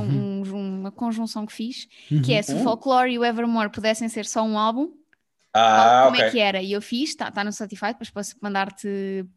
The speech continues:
Speaker 2: o link.
Speaker 3: Ah, eu quero,
Speaker 2: Chama
Speaker 3: quero saber, quero saber.
Speaker 2: Folkmore. Pronto, e depois eu
Speaker 3: Ah,
Speaker 2: mando-te
Speaker 3: gosto. Então manda-me que eu quero saber quais é
Speaker 2: Eu mando.
Speaker 3: que, quais é que estão.
Speaker 2: Se
Speaker 3: E,
Speaker 2: calhar
Speaker 3: e tem
Speaker 2: agora,
Speaker 3: quantas?
Speaker 2: eh, tem quinze. Se calhar agora,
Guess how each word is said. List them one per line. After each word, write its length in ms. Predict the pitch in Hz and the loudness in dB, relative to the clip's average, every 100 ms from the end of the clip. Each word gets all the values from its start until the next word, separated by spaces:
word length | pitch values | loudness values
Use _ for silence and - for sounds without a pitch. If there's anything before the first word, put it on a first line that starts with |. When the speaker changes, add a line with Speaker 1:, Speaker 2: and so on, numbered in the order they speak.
| - | -10
Speaker 2:
o 100 | 196 | -6
link. 160 | 196 | 0
Speaker 3:
Ah, 160 | 214 160 | 4 4
eu 140 | 139 | 2
quero, 160 | 127 156 | 4 4
Speaker 2:
Chama 120 | 262 | 4
Speaker 3:
quero 100 | 285 | 0
saber, 580 | - 117 117 233 240 220 | -2 -2 -2 -2 -6 -8
quero 140 | - 247 | -6 -2
saber. 220 | 190 254 | 2 4
Speaker 2:
Folkmore. 540 | 247 - 240 196 190 - _ _ - | 4 2 0 0 -2 -8 _ _ -12
Pronto, 300 | 185 180 - | -10 -10 -10
e 60 | |
depois 360 | 190 - 185 180 | -12 -12 -10 -6
eu 80 | 190 | 2
Speaker 3:
Ah, 400 | 131 135 127 123 | 4 4 6 4
Speaker 2:
mando-te 80 | 113 | 2
Speaker 3:
gosto. 480 | 104 185 185 180 190 _ _ _ _ _ - | -2 -6 -12 -14 -18 _ _ _ _ _ -8
Então 200 | 123 185 | 0 2
manda-me 240 | 185 202 202 | 2 0 -2
que 60 | |
eu 40 | 214 | -2
quero 140 | 202 | -2
saber 260 | 190 175 175 | -4 -4 0
quais 200 | 165 160 | 0 0
é 40 | |
Speaker 2:
Eu 40 | 208 | -4
mando. 160 | 185 | -4
Speaker 3:
que, 280 | 151 147 143 | -10 -12 -14
quais 240 | - 139 139 | 0 0 0
é 40 | |
que 40 | 139 | 0
estão. 240 | 120 101 _ _ - - | -2 -4 _ _ -20 -6
Speaker 2:
Se 140 | 135 | -2
Speaker 3:
E, 40 | |
Speaker 2:
calhar 240 | 339 359 403 | 2 4 4
Speaker 3:
e 20 | |
tem 100 | - | 4
Speaker 2:
agora, 160 | 277 359 | 6 4
Speaker 3:
quantas? 340 | 320 226 214 233 247 _ _ | 4 0 -4 -8 -14 _ _
Speaker 2:
eh, 200 | 220 220 | -8 -6
tem 160 | 220 240 | -6 -4
quinze. 380 | 233 202 - - | -4 -6 -10 -16
Se 100 | - | -10
calhar 240 | 269 277 302 | -2 0 0
agora, 580 | 269 254 285 240 208 | 0 0 0 -2 -4